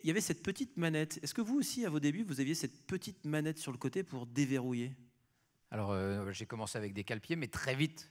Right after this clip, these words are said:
Speaker 2: euh, puisque j'ai commencé le vélo dans les années où sont créées les, les pédales automatiques. J'ai eu des pédales automatiques, mais, euh, ce, ce modèle de pédale automatique a été, euh, a été commercialisé, alors sous une grande marque de chaussures aujourd'hui.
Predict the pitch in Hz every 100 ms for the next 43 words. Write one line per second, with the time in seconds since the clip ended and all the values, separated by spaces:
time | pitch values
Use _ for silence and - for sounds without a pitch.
0 | - 120 110 101 - 110 95 113 104 -
1 | 101 107 123 117 113 113 113 123 120 107
2 | 110 98 110 117 110 104 104 101 110 113
3 | 104 117 107 - 147 101 104 107 98 110
4 | 107 101 104 101 143 - 101 - - -
5 | _ _ - 110 113 - 135 - 120 123
6 | 135 123 107 120 120 113 113 110 - 135
7 | 113 101 120 113 107 101 98 95 104 -
8 | _ - _ _ - - - 120 117 123
9 | - 147 135 - 135 127 160 156 113 -
10 | 110 113 101 104 139 135 123 113 107 117
11 | - 123 110 104 117 151